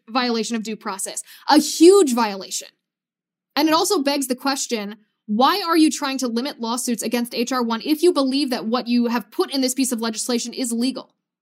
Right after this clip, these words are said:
is constitutional? Why would you try to limit lawsuits against it? Because if it is legal, you'll either, it'll either be dismissed or you'll win. But the Democrats must know, they must, 'cause they're not stupid, they're strategic. The Democrats must know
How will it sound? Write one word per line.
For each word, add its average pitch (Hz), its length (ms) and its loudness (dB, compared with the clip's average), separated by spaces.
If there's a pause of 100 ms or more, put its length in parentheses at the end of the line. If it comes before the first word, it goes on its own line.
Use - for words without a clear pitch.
(160)
is 262 160 2
constitutional? 240 680 -4
Why 233 200 2
would 294 160 0
you 269 60 -4
try 277 160 -4
to 240 60 0
limit 233 300 -4
lawsuits 220 380 -4
against 208 320 -8
it? - 120 -14 (240)
Because 269 220 2
if 262 80 -2
it 294 100 -2
is 453 200 -2
legal, 233 420 0
you'll 269 220 0
either, 269 260 2
it'll 277 240 0
either 277 180 2
be 233 120 0
dismissed 285 680 -4 (300)
or 285 100 2
you'll 233 240 2
win. - 220 -8 (1500)
But 233 80 0
the 226 60 -4
Democrats 277 520 -4 (120)
must 285 280 0
know, 254 380 -4
they 247 100 2
must, 247 680 -2 (480)
'cause 254 100 -2
they're 311 80 0
not 359 160 -2
stupid, 311 500 0
they're 220 100 -4
strategic. - 720 0 (600)
The 233 60 -4
Democrats 285 320 0
must 269 380 2
know 226 400 -4